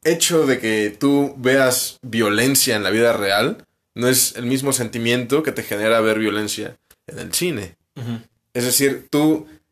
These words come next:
Speaker 1: en la vida real ves como a una per-, ves como a la persona que va delante de ti lo atropella, o sea, es atropellada, ejemplo, y, y cómo vas a reaccionar. A lo mejor te quedas paralizado por, por, por no saber qué hacer.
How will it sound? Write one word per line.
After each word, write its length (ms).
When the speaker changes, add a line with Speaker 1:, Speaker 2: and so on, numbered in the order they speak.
Speaker 1:
en 140
la 60
vida 260
real 760
ves 320
como 240
a 40
una 260
per-, 380
ves 260
como 200
a 40
la 100
persona 320
que 100
va 100
delante 260
de 100
ti 140
lo 120
atropella, 720
o 80
sea, 160
es 140
atropellada, 760
ejemplo, 640
y, 560
y 180
cómo 240
vas 160
a 40
reaccionar. 420
A 40
lo 60
mejor 240
te 80
quedas 260
paralizado 680
por, 380
por, 460
por 520
no 200
saber 320
qué 80
hacer. 340